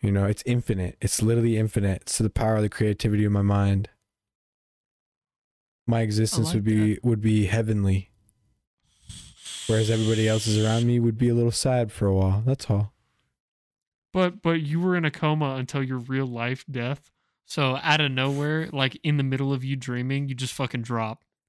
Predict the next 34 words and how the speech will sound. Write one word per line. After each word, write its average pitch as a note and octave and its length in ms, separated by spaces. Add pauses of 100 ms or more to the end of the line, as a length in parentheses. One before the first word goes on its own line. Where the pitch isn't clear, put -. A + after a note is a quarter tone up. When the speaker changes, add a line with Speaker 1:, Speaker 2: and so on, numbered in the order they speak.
Speaker 1:
Yeah, B2+ 120
it A2+ 100
just - 180
ends. A2 480 (540)
Speaker 2:
Like, E3+ 160
you G3+ 100
feel G#3 260
so F3+ 280
great E3+ 420
'cause C#3+ 220
you're C#3 80
dreaming. C#3+ 540 (320)
Speaker 1:
Yep. B2 220 (140)
Speaker 2:
Like, D3 180
you E3 100
have E3+ 180
no E3 340
issues E3+ 420
Speaker 1:
And B2 80
then B2 100
it A#2+ 40
just A2+ 140
Speaker 2:
whatsoever. B2+ 260
And A#2+ 160
then A#2+ 140 (200)
Speaker 1:
cuts - 260
off. G#2 160 (720)
Speaker 2:
Yep. C3+ 180 (400)
Speaker 1:
Yep. A#2+ 160 (2500)
Yeah, A2 200
I'd A#2+ 100
do B2 160
it. D#3+ 140
Speaker 2:
<sighs> - 60